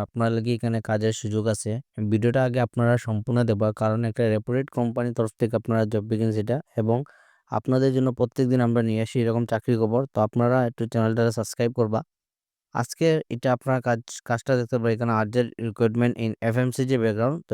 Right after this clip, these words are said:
যারা আপনারা এফএমসিজি ব্যাকগ্রাউন্ডে যারা আছেন, আপনারা লাগি এখানে কাজের সুযোগ আছে। এক্সপিরিয়েন্স যেটা দেখতে হবে আপনারা মিনিমাম দুই থেকে তিন বছরের অভিজ্ঞতা থাকতে লাগবে।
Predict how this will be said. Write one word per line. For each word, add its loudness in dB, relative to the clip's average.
যারা 2
আপনারা 0
এফএমসিজি 0
ব্যাকগ্রাউন্ডে 2
যারা 0
আছেন, -4
আপনারা 0
লাগি -2
এখানে 0
কাজের 0
সুযোগ -4
আছে। -6
এক্সপিরিয়েন্স 0
যেটা 0
দেখতে -4
হবে 0
আপনারা 0
মিনিমাম 0
দুই 0
থেকে -2
তিন 2
বছরের 0
অভিজ্ঞতা -2
থাকতে -4
লাগবে। -2